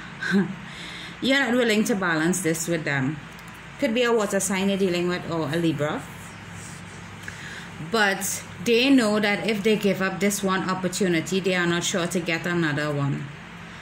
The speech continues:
And you aren't seeing it that way. You think you have a comfortable life with them and that should be enough for them. But they want more.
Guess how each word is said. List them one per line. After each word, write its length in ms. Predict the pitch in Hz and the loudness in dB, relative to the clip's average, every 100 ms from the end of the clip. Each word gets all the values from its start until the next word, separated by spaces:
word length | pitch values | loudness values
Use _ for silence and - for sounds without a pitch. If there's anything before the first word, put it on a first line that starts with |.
| - - | -16 -8
And 140 | 180 196 | 2 4
you 120 | 220 | 6
aren't 220 | 214 196 | 4 4
seeing 300 | 202 220 180 | 2 2 4
it 140 | 165 160 | 2 2
that 260 | 151 151 | -2 -2
way. 240 | 147 135 139 - - - - | -2 -2 -2 -8 -16 -18 -2
You 160 | 208 240 | 0 0
think 340 | 247 220 220 | 2 2 4
you 100 | 220 | 2
have 200 | 220 175 | 2 0
a 60 | 180 | -2
comfortable 560 | 202 180 170 175 160 | -2 -2 -2 -2 0
life 340 | 160 151 160 160 | 0 0 -2 -4
with 140 | 160 | -2
them 220 | 156 175 | -2 0
and 100 | 165 | 0
that 180 | 151 151 | 0 0
should 180 | 190 160 | -2 0
be 160 | 165 | 2
enough 280 | 160 156 147 | 2 0 -2
for 220 | - 151 | -2 -2
them. 280 | 147 135 143 - - - - - | 0 -2 -2 -6 -12 -16 -12 -4
But 160 | 196 | 0
they 160 | 196 208 | 4 4
want 360 | 196 185 180 208 | 4 2 2 2
more. 360 | 180 160 135 | 2 2 0